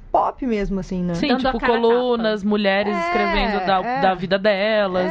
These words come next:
Speaker 2: e
Speaker 1: É,
Speaker 2: experiências.
Speaker 1: sem ser uma coisa acadêmica,
Speaker 2: E super
Speaker 1: sem ser uma
Speaker 2: divertido,
Speaker 1: coisa que,
Speaker 2: assim,
Speaker 1: "Ai,
Speaker 2: né?
Speaker 1: nós entendemos muito de feminismo", tipo...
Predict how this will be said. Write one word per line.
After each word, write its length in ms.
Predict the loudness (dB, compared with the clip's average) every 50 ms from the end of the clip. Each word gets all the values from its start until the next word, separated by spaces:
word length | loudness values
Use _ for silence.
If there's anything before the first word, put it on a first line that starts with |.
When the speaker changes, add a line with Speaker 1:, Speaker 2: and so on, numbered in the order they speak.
| 0 0
Speaker 2:
e 20 | 0
Speaker 1:
É, 180 | 0 0 0 0
Speaker 2:
experiências. 380 | 0 0 0 0 0 0 0 0 0 0
Speaker 1:
sem 80 | 0
ser 220 | -2 -2 0 0 0
uma 120 | 0 0
coisa 200 | 0 0 -2 0
acadêmica, 840 | 0 0 0 0 0 0 2 0 0 2 0 0 0 -2 0 0
Speaker 2:
E 20 | 0
super 300 | 2 2 4 4 2 2
Speaker 1:
sem 80 | 2
ser 120 | 0 0 2
uma 140 | 2 0 0
Speaker 2:
divertido, 80 | 2 2
Speaker 1:
coisa 200 | 2 2 2 2
que, 60 | 2
Speaker 2:
assim, 100 | 4 4
Speaker 1:
"Ai, 80 | 4 2 0
Speaker 2:
né? 0 |
Speaker 1:
nós 160 | -2 -2 -2 -2
entendemos 400 | 0 2 4 4 4 2 2 0
muito 240 | 0 -2 -2 -4
de 80 | -4 -4
feminismo", 640 | -2 0 0 2 0 0 0 0 0 0 -2 -4
tipo... 280 | -6 -8 -12 -12 -12 -12